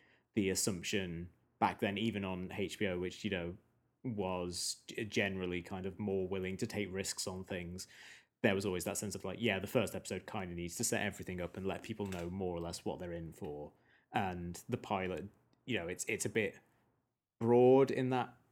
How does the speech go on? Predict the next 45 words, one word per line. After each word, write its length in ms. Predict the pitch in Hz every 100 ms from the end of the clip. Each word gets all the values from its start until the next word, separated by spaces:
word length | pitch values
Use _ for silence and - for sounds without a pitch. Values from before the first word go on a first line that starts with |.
| -
respect. 680 | 139 - 143 135 - - -
You 140 | 107
know, 80 | 98
I 60 | 95
think 180 | 104 101
it's 120 | 101
very 220 | 107 98
on 160 | 95 95
the 60 |
nose 320 | 95 98 98
in 80 | 98
some, 360 | 95 98 92 90 -
in 100 | 104
some 220 | 95 95
ways, 320 | 92 87 90
but 160 | - 95
it, 320 | 85 95 101 - -
it, 60 | 123
it 300 | 101 110 85
absolutely 800 | 104 101 - 110 95 92 90 - -
gets 220 | - 98 -
that, 200 | 90 85
and 80 | 92
you 80 | 90
do 160 | 92
get 140 | 87 92
a 40 |
sense 220 | - 90
of 100 | 101
who 240 | - 104 87
all 160 | 90
these 440 | 90 87 85 85 - - - - _ _
characters 420 | - 135 92 98 95
are 160 | 90
and 80 | 90
how 160 | 95 92
they 140 | 90
relate 320 | 90 90 87
to 80 | -
each 160 | 90 90
other 160 | 87
in 120 | 87 87
a 40 |
way 220 | 90 87
that's 360 | 85 82 - -